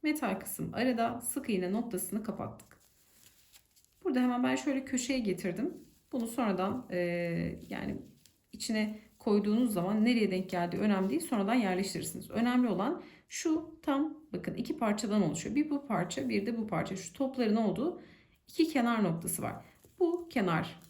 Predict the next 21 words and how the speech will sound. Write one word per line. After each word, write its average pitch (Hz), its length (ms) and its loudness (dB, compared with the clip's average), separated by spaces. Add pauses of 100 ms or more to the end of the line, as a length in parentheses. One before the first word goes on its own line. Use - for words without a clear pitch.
(160)
bu 254 120 -2
ördüğümüz 233 440 0
parçaya 165 380 0
denk 247 180 0
gelecek. 269 360 -2
Bunun 196 240 2
dışına 202 280 0
ya 180 180 -2
da, 254 240 -2 (340)
e, - 420 -6 (160)
yani - 260 -2
karşı 233 300 0
tarafa 208 260 -2
taşırmadan 214 680 0
bu 202 80 4
işlemi 190 340 0
yapmaya 214 480 -2 (280)
çalışalım. - 480 -4 (680)
Şimdi 294 340 4
burada 226 480 4 (100)
bakın 175 260 -2